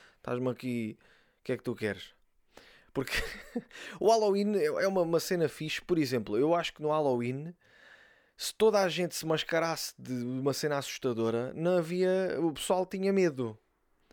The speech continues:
Imagina, por exemplo, não havia muitos assaltos. Imagina um, um gajo, eh,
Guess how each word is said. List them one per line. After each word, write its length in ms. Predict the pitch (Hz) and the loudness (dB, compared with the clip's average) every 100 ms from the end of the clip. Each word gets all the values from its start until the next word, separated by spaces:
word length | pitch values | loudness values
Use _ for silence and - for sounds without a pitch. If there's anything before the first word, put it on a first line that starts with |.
| _ | _
Imagina, 320 | 127 143 156 | -2 0 2
por 120 | 123 135 | 2 2
exemplo, 280 | 131 120 | 0 -2
não 200 | 107 139 | 0 0
havia 340 | 147 147 165 165 | 2 2 2 2
muitos 280 | 165 175 175 | 0 -2 -2
assaltos. 500 | 170 170 151 - - _ - - - - _ _ - | -2 -2 -4 -8 -20 _ -20 -20 -20 -20 _ _ -6
Imagina 320 | 120 127 156 | -2 2 2
um, 720 | 156 147 147 147 147 120 147 | 2 0 0 0 0 -2 -2
um 40 | 147 | 0
gajo, 300 | 156 147 131 | 0 0 0
eh, 200 | 123 | 0